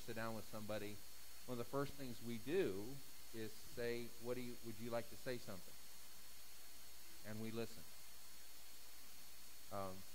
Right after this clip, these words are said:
it's interesting how many times, and I know you've probably experienced this in your own life, how many times in telling somebody something, a problem, you start to see the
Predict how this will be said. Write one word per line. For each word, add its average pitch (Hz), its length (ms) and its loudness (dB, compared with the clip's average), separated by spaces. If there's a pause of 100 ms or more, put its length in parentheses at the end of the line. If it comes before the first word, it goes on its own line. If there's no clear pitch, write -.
(240)
it's 120 120 0
interesting 180 520 0
how 135 100 4
many 123 300 2
times, 120 240 2 (320)
and 127 100 2
I 143 60 6
know 165 100 6
you've 165 260 4
probably 135 260 4
experienced 123 420 0
this 117 180 -2
in 113 80 -2
your 110 160 2
own 135 160 0
life, 135 240 0 (420)
how 151 100 2
many 156 280 2
times 143 300 2 (160)
in 110 200 0 (140)
telling 151 460 0
somebody 131 420 2 (100)
something, 131 360 -2 (180)
a 107 40 0 (120)
problem, 123 340 4 (1160)
you 120 100 2 (120)
start 127 260 2
to 101 60 -2 (120)
see 123 160 0
the 98 80 0